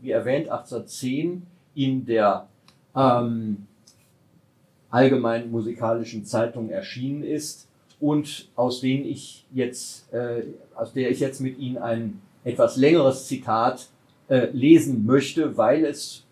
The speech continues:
prägend für das Musikverständnis des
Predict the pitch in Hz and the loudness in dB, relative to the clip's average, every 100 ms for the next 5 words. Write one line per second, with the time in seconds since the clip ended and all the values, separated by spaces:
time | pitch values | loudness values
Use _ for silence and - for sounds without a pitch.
0 | _ _ _ _ _ _ _ _ - 123 | _ _ _ _ _ _ _ _ -2 4
1 | 127 151 156 139 127 - - _ _ - | 6 6 4 0 -2 -8 -20 _ _ -2
2 | 131 123 120 117 101 127 - 117 - 113 | 2 2 0 -6 -6 -8 -6 -6 -6 -10
3 | 107 107 104 - - _ _ 107 113 - | -10 -14 -16 -18 -20 _ _ -4 -4 -6